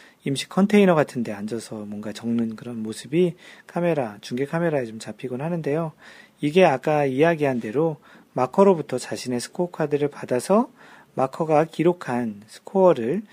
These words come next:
자신의 스코어와 이제 확인을 하는 그런 거 이제 어테스트라고 합니다. 그 어테스트라는 칸에다가 사인을 최종적으로 하고,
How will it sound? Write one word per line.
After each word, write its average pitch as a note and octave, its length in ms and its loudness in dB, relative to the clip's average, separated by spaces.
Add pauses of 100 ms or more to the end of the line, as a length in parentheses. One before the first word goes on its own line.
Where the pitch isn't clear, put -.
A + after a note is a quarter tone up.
(220)
자신의 C3 520 -4
스코어와 D3 800 0
이제 A#2 220 -8
확인을 E3+ 500 0
하는 G#2 240 -6
그런 B2 220 -6
거 A#2 40 -4
이제 A2 120 -8
어테스트라고 C3+ 880 -2
합니다. B2 380 -10 (640)
그 B2+ 140 -6
어테스트라는 C3 720 -4
칸에다가 D#3+ 460 0
사인을 D#3+ 540 -2
최종적으로 D#3 520 -2
하고, G3 480 4